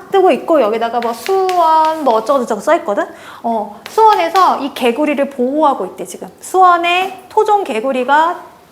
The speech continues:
멸종 위기에 되어 있는 이 개구리 종류가 살고 있어서 얘네 보호 지역을 정해서 얘네들을, 어, 멸종하지 않게 보호하고 키우고 있다고 하더라고. 그래서 수원에 있는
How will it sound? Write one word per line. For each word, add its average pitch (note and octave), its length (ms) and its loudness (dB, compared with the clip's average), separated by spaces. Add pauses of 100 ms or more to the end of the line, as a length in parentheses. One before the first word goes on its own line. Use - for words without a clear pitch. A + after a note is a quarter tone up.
(220)
멸종 B3+ 500 0
위기에 B3 420 -2
되어 A3+ 220 -4
있는 A#3 180 -6
이 C4 160 -6
개구리 C4 400 -2
종류가 A3 380 -2
살고 D4+ 340 0
있어서 A3 520 2 (280)
얘네 C4 300 0
보호 D4+ 420 0
지역을 B3+ 640 -2
정해서 A3+ 640 0
얘네들을, A3+ 520 -4 (300)
어, A3 180 -2
멸종하지 A#3+ 580 0
않게 G#3 160 -12
보호하고 C#4 520 -2
키우고 G#4 340 -2
있다고 G3+ 360 -10
하더라고. C4+ 480 -8 (120)
그래서 C#4+ 760 0
수원에 F4 500 0
있는 B3+ 380 0